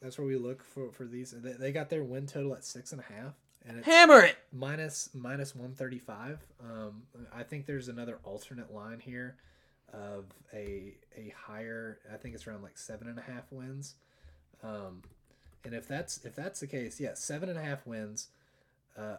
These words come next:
Speaker 1: minus one, one ninety. That's,
Speaker 2: That's
Speaker 1: uh, no,
Speaker 2: under.
Speaker 1: it's, yeah, plus one fifty over seven and a half wins for the Detroit Lions.
Speaker 2: I mean, their division's not very
Speaker 1: It's
Speaker 2: good.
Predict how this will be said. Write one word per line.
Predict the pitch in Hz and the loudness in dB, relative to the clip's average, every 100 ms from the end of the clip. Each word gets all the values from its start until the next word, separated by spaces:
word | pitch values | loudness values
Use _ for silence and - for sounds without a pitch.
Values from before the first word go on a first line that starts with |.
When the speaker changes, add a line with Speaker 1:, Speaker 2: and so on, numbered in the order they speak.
| - | -14
Speaker 1:
minus | 117 123 151 151 143 - - - 120 | -12 -10 -6 -8 -10 -14 -20 -20 -16
one, | 120 120 120 | -14 -12 -10
one | 123 127 | -10 -8
ninety. | 120 113 95 92 - _ _ _ _ _ _ - | -8 -8 -10 -14 -18 _ _ _ _ _ _ -10
That's, | 117 143 | -8 -6
Speaker 2:
That's | 139 | -2
Speaker 1:
uh, | 127 131 | 2 4
no, | - | 4
Speaker 2:
under. | - 135 | 2 2
Speaker 1:
it's, | 143 143 | -2 -6
yeah, | 131 - - - | -6 -8 -14 -6
plus | 165 180 - | -4 -4 -6
one | 160 175 170 | -4 -4 -4
fifty | - 165 147 - 98 - _ _ 120 | -8 -8 -8 -10 -14 -18 _ _ -8
over | 127 135 | -4 -4
seven | - 127 127 | -4 -6 -6
and | 117 | -10
a | |
half | 120 - | -12 -12
wins | 107 101 | -12 -12
for | 95 | -16
the | 98 | -16
Detroit | 98 - 90 87 | -16 -16 -18 -18
Lions. | 87 82 - - - - - - - _ - - | -20 -20 -20 -20 -20 -20 -20 -20 -20 _ -20 -6
Speaker 2:
I | |
mean, | 127 139 139 | -2 0 4
their | 139 | 4
division's | 139 131 190 285 349 233 | 2 2 2 2 0 -2
not | 135 156 190 233 | -2 0 0 0
very | 175 220 226 | 0 2 2
Speaker 1:
It's | - | 2
Speaker 2:
good. | 269 | 4